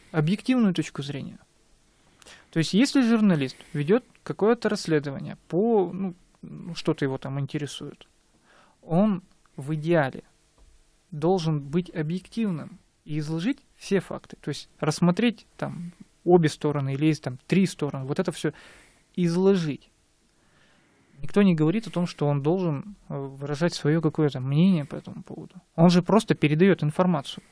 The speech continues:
о том или ином событии. То есть основная эта задумка в этом.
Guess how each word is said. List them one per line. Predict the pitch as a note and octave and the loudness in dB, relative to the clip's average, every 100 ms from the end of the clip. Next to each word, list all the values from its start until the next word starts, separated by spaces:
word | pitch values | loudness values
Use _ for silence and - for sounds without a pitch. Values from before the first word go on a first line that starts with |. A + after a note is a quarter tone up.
| _ _ _ _ _ | _ _ _ _ _
о | - | -12
том | - A3 C4+ | 0 2 4
или | D#3 C#3 | 2 0
ином | D#3 A3+ | 0 0
событии. | - G3 G#3 - - G#3 _ _ _ - | 0 0 -2 -2 -10 -12 _ _ _ -8
То | C#3+ | -6
есть | - - - | -6 -14 -6
основная | D3+ - E3 E3+ A3+ E3 | -4 2 4 8 6 6
эта | C#3 | 2
задумка | C#3+ F3 E3+ B2+ | 0 2 2 0
в | B2+ | 0
этом. | F#3 - | 0 -2